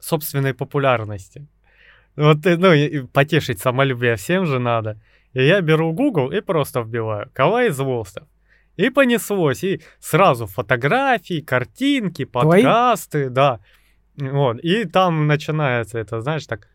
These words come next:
Speaker 1: на Литресе. Ещё где-то книга, ещё где-то.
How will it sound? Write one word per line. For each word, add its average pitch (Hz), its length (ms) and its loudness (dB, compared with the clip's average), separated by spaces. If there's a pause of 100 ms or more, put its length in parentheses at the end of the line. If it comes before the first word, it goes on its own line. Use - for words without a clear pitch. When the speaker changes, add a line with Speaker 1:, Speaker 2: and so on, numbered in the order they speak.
(140)
Speaker 1:
на 156 140 2
Литресе. 131 640 -2 (1120)
Ещё 135 340 -2
где-то 139 340 -4
книга, 156 520 -8
ещё 139 500 -2
где-то. 139 220 -4